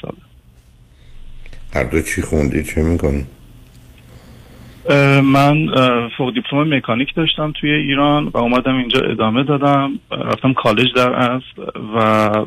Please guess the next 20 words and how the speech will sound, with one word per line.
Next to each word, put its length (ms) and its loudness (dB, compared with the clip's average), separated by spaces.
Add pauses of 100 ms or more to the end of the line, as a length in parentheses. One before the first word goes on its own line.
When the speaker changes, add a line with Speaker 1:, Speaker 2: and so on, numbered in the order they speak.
Speaker 1:
ایشون 600 -2
وکیل 440 0
بودن 580 2 (680)
و 60 0 (400)
ایشون، 680 -4
اه، 360 2 (140)
کارهای 320 2
ادمنستریشن 840 -2
اینجا 320 -4
انجام 420 -8 (100)
دادن. 120 -20 (1300)
Speaker 2:
ولی 160 2
در 300 0
کانادا 500 2
که 240 0
به 160 0
عنوان 300 0 (100)
وکیل 380 -2
کار 280 2
نمی‌کنن؟ 540 -4